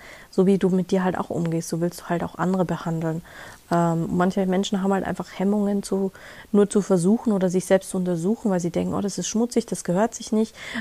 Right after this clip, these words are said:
ähm, das ist ein Teil an meinem Körper, da muss ich mich nicht wirklich, ja,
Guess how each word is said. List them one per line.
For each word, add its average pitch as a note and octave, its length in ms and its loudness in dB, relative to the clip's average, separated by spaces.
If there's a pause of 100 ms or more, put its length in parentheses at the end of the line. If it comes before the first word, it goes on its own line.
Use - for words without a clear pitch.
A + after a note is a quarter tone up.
ähm, F3 360 4
das E3 160 -2
ist - 160 -8
ein F3+ 60 -12
Teil F3+ 220 0
an F3+ 120 2
meinem E3 140 -2
Körper, F3+ 260 0
da E3+ 80 2
muss E3+ 380 -2
ich - 280 -6
mich F3 220 -2
nicht E3 280 -4 (380)
wirklich, F3+ 440 2
ja, E3+ 280 2